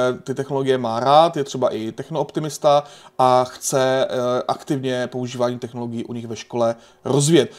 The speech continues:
No a samozřejmě tady je nesmírně důležitá opora ředitele, prostě bez ředitele to moc dobře nefunguje, takže je,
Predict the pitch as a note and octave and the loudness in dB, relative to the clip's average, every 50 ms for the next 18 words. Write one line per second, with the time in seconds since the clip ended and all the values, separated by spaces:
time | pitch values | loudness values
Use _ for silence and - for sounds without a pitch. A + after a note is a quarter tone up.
0 | - - - - E3 F3+ - - F#3 F#3+ F#3+ F3 F3 F#3 F#3 E3 D3+ D#3 D#3+ D3 | -20 -18 -4 0 2 2 6 6 6 6 6 2 2 -2 0 0 0 0 0 -2
1 | C3+ C3+ - - D3+ D#3+ D#3 C#3 C3+ C#3 C3+ - D#3 D3+ D3 D3 C#3+ - C3 - | -4 -6 -6 -8 -6 -6 -4 -2 -2 -4 -2 2 4 6 8 8 6 6 2 -2
2 | - D3 - C#3+ B2 A2 - - - A#2 A#2 B2 D3+ C#3+ D3 E3 D#3+ D#3+ D#3+ - | 0 4 6 6 6 6 0 -4 -12 -12 -4 -4 -4 0 2 4 4 6 4 4
3 | G#3 - - - - D3+ C3+ C3+ C3+ B2+ B2 C3+ C#3 C#3+ D3+ D3 D3 D3 D3+ C3+ | 2 -4 -12 -12 -10 -8 -6 -4 -6 -6 -6 -10 -6 0 0 0 2 0 -2 -6
4 | C#3+ C#3 C3 - D3+ - C4 G#3 - - C#3+ D3 D3+ D#3 D#3+ D#3 D#3 D#3 D#3 - | -6 -4 -4 -4 -4 -4 -6 -6 -8 -10 -8 -4 -2 0 2 2 0 0 -2 -6
5 | - - - - _ - C3 A#2+ A#2+ C#3+ D3 C#3 C#3+ C#3+ C#3 - - B2 C#3+ | -20 -20 -20 -20 _ -6 -6 -4 0 2 4 6 8 8 6 4 4 2 0